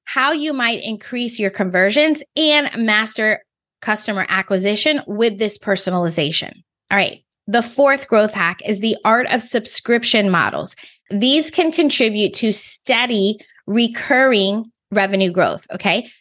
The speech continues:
So subscription models can look like loyalty programs, SaaS companies, memberships, like, those types of things.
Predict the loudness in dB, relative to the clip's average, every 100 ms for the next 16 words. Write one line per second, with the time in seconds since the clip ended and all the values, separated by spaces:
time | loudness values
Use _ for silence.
0 | _ 0 0 0 -4 -4 -2 -2 2 2
1 | 4 2 0 -2 -2 -2 0 0 0 0
2 | 2 2 0 -2 0 -2 0 -2 0 -2
3 | -8 -14 -4 -2 -2 -4 -4 -4 -2 -4
4 | -2 -4 -2 0 0 2 0 2 2 0
5 | 0 -2 0 2 2 2 -2 -2 -6 -6
6 | -8 -8